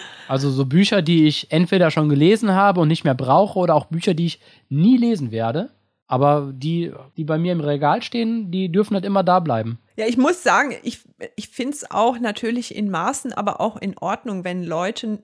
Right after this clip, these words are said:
Speaker 2: eine gewisse Verantwortung übernehmen, wenn Dinge in ihre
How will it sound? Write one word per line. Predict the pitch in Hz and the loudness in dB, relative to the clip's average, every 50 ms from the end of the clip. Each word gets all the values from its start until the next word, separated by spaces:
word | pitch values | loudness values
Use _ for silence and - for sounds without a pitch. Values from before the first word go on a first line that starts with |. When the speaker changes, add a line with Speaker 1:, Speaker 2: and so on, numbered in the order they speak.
| _ - | _ -8
Speaker 2:
eine | - 202 196 | -6 -6 -4
gewisse | 180 185 170 202 220 - - 220 | -4 -6 -6 -6 -8 -8 -8 -10
Verantwortung | - - 220 - 202 277 294 - 240 220 220 - 220 190 | -8 -8 -6 -6 -6 -6 -4 -2 -2 -2 -2 -4 -6 -6
übernehmen, | 180 190 202 202 202 202 202 202 214 240 269 262 - | -4 -4 -4 -2 -2 -2 -2 -2 -2 -4 -4 -6 -8
wenn | - 190 175 180 208 233 233 190 | -8 -6 -4 -2 -2 -2 -2 -2
Dinge | 170 240 262 262 208 180 185 220 277 - - - _ _ _ - | -2 -2 0 0 0 0 -2 -2 -4 -6 -10 -20 _ _ _ -6
in | 196 233 233 240 226 | -4 -2 -2 -2 -4
ihre | - - - 214 220 214 196 196 196 190 196 190 185 190 190 190 | -6 -6 -4 -2 -2 0 0 2 2 2 2 2 2 0 -2 -4